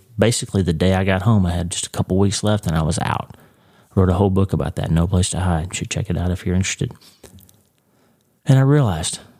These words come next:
this is not an assignment I would have chosen. I, it's not the right time for me to go off to war. I need to be with my kids.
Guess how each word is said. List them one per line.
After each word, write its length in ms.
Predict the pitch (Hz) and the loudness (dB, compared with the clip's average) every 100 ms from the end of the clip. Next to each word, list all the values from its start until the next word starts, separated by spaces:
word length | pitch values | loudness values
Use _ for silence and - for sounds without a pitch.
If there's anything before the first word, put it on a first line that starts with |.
| _ _ - | _ _ -2
this 220 | 107 110 | 0 2
is 160 | 127 113 | -2 0
not 260 | 107 113 | 0 2
an 120 | 110 | 2
assignment 540 | 104 - 101 98 98 - | 2 0 -2 0 0 0
I 60 | |
would 160 | 90 90 | -2 0
have 140 | 98 | -2
chosen. 480 | - 127 117 107 101 - _ _ _ _ _ _ _ - - | -2 0 0 0 -6 -10 _ _ _ _ _ _ _ -16 -14
I, 120 | 87 - | -14 -8
it's 180 | 107 - | -6 -4
not 160 | 92 | -4
the 100 | 90 | 0
right 240 | 98 104 95 | 2 2 0
time 300 | - 113 110 | 2 4 4
for 100 | 92 | 2
me 280 | 82 87 - | 0 -2 -6
to 100 | - | -4
go 120 | 92 | 0
off 140 | 87 - | 0 0
to 80 | 98 | 0
war. 240 | 92 90 | 0 0
I 40 | 85 | 0
need 160 | 87 | 0
to 80 | 82 | 2
be 100 | 95 | 2
with 160 | 90 - | 2 0
my 120 | 104 | -2
kids. 520 | - 117 90 - - | 0 2 2 -2 -10